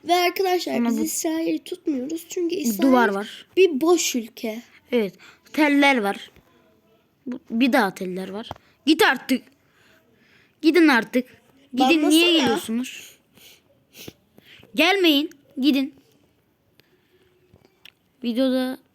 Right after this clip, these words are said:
Speaker 2: videoda olduğum için arkadaşlar kötü söz söylemem yasak.
Speaker 1: Aslında zaten
Speaker 2: Teller var.
Speaker 1: söylemiyorsun.
Speaker 2: Evet.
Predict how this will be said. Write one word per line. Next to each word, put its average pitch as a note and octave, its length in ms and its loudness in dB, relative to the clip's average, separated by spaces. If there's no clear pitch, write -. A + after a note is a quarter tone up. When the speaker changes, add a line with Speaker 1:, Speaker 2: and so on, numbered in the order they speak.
Speaker 2:
videoda C4 420 2
olduğum D4 500 6
için C#4+ 260 2
arkadaşlar A3 600 -4
kötü C4+ 200 -4
söz D4 440 0
söylemem C4 520 2
yasak. C#4+ 340 -2
Speaker 1:
Aslında E4+ 280 -4
zaten F4+ 260 -4
Speaker 2:
Teller C#4+ 380 2
var. G3+ 180 -2
Speaker 1:
söylemiyorsun. - 280 -16
Speaker 2:
Evet. F3 220 -10